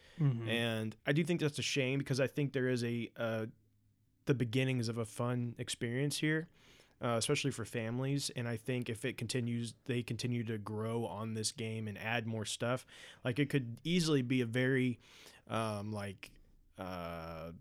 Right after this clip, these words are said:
Speaker 2: kid-friendly M M O
Speaker 1: Yeah.
Speaker 2: Star Wars
Speaker 1: Good
Speaker 2: style,
Speaker 1: introduction
Speaker 2: like,
Speaker 1: type thing,
Speaker 2: yeah,
Speaker 1: too,
Speaker 2: and I
Speaker 1: you know?
Speaker 2: think, and, and it plays really well. Like, it really
Speaker 1: Yeah.
Speaker 2: does. It surprisingly plays really well. And so
Speaker 1: Yeah.
Speaker 2: I've even hooked it, my phone up to the Backbone and played it at, with, like, a controller type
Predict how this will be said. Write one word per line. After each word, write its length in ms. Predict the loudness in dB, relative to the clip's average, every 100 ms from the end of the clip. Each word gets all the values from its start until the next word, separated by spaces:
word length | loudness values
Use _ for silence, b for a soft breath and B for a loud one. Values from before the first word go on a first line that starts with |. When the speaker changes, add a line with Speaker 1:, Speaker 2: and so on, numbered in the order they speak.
| -14 -16 -20 -20 -20 -8
Speaker 2:
kid-friendly 680 | 0 0 2 2 2 0 -2
M 180 | 0 0
M 160 | 0 0
O 340 | 0 -2 -4 -8 -20 _
Speaker 1:
Yeah. 240 | 4 6 6
Speaker 2:
Star 300 | 4 2 2
Wars 520 | 2 0 -2 -2 -4 0 6
Speaker 1:
Good 120 | 8
Speaker 2:
style, 60 |
Speaker 1:
introduction 480 | 10 10 10 10 6
Speaker 2:
like, 60 | 4
Speaker 1:
type 240 | 4 0
thing, 200 | -4 0
Speaker 2:
yeah, 180 | 6 8
Speaker 1:
too, 60 | 6
Speaker 2:
and 140 | 4
I 60 | 2
Speaker 1:
you 60 |
know? 40 | 4
Speaker 2:
think, 280 | 4 2 -2 -2
and, 140 | 0 2
and 140 | 2
it 120 | 2
plays 400 | 6 6 8 4
really 260 | 4 6 6
well. 400 | 6 4 2 -4
Like, 180 | -2 2
it 60 | 6
really 160 | 8 8
Speaker 1:
Yeah. 80 |
Speaker 2:
does. 320 | 8 6 4 0
It 120 | 0
surprisingly 680 | 0 4 4 6 4 2 2
plays 500 | 0 0 0 -4 -6
really 240 | -6 -4 -4
well. 340 | -8 -8 -8
And 140 | -4 -2
so 160 | 2
Speaker 1:
Yeah. 260 | 4 4 0 B B 4
Speaker 2:
I've 140 | 6
even 240 | 8 6
hooked 260 | 6 4 4
it, 200 | 2 2 -6 _ -4
my 100 | -4
phone 220 | 0 0
up 80 | 0
to 80 | -2
the 80 | -4
Backbone 520 | 0 0 2 -2 -4
and 100 | -4
played 300 | -4 -4 -2
it 120 | -4
at, 200 | -4 -6 -8
with, 160 | -6
like, 180 | -6 -4
a 140 | -6
controller 640 | -4 -6 0 2 2 -2 -6
type 380 | -6 -6 -8